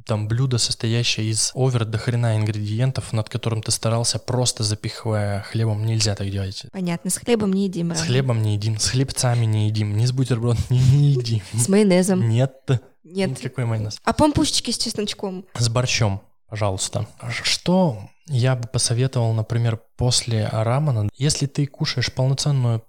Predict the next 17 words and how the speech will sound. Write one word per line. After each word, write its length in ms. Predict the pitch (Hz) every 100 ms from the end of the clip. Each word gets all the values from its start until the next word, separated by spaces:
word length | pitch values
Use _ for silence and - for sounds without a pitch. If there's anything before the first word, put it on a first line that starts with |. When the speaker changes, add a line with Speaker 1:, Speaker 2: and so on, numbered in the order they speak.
| _
Speaker 1:
большую 580 | - 123 120 123 - 123
порцию, 420 | - 143 - 110
там, 160 | 107
пятьсот 340 | 101 117 127 -
м-, 480 | 113 117 110 110 113
миллилитров, 560 | 113 120 127 - 104
да, 140 | 107 113
супа, 320 | - 143 -
то 180 | - 113
навряд 380 | 113 110 117 -
ли 60 |
уже 140 | 107 104
что-то 300 | - - -
в 80 |
тебя 260 | - 107 101
влезет. 600 | 98 104 110 107 98 - -
Но 460 | 120 123 131 127